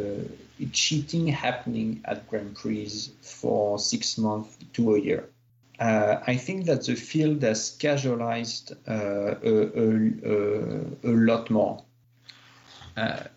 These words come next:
and, and that, uh, so most of the, most of the job these days as G P A judge is to, uh, to handle indivi-, uh, like, uh, uh,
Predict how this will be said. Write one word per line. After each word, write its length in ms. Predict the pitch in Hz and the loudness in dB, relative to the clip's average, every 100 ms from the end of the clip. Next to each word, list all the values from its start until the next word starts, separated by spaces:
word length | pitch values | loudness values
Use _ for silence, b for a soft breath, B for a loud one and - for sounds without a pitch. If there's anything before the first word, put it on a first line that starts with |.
| - | -4
and, 360 | 151 139 131 - | 0 2 0 0
and 280 | 139 131 127 | 2 2 2
that, 320 | 139 139 131 | 2 0 -2
uh, 720 | 113 107 104 101 101 104 123 | -2 -2 -6 -10 -10 -10 -6
so 320 | 117 - 135 | -2 2 2
most 640 | 127 127 135 151 170 - 147 | 2 0 0 0 -2 -2 0
of 240 | 123 - | -2 -2
the, 80 | 113 | -2
most 360 | 107 131 143 | 0 -2 -2
of 140 | 165 127 | -2 0
the 120 | 113 | 0
job 380 | 107 139 131 110 | 0 2 2 0
these 220 | 113 107 | -4 -2
days 260 | 127 131 120 | 2 2 2
as 160 | 107 104 | -2 -2
G 160 | 117 | -4
P 240 | 110 117 113 | -2 2 2
A 60 | |
judge 360 | 107 127 131 117 | 2 0 -2 0
is 220 | 110 107 | -2 -4
to, 420 | - - 117 110 | -8 -6 -2 0
uh, 100 | 101 98 | 0 -2
to 160 | - 110 | -4 -4
handle 480 | - 156 151 160 160 | 0 4 4 4 4
indivi-, 640 | 135 120 120 113 117 - | 6 4 4 2 0 2
uh, 140 | 110 104 | 2 4
like, 300 | 104 117 - | 2 0 0
uh, 880 | 104 98 98 110 - _ _ _ - | -2 -2 -6 -12 -18 _ _ _ -4
uh, 300 | 98 98 - | -2 0 -4